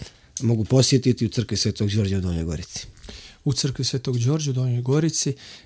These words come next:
Speaker 2: e, liturgija pređe osvećenih darova, petkom u osam časova, večernja služba subotom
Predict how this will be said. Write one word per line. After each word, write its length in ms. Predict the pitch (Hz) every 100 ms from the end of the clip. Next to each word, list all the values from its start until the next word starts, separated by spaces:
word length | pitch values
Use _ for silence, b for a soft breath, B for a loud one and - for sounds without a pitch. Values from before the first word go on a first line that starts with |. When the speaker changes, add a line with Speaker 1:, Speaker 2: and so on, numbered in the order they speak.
| -
Speaker 2:
e, 60 | 120
liturgija 640 | 120 117 123 143 131 123
pređe 260 | 135 127
osvećenih 540 | 123 - 131 131 120 113
darova, 520 | 120 156 160 139 127 -
petkom 540 | 135 123 - 123 120
u 180 | 113 113
osam 280 | 135 - 113
časova, 600 | 147 156 - 160 143 139
večernja 480 | 127 - 127 120 113
služba 420 | - 131 131 120
subotom 640 | - 147 131 - 117 117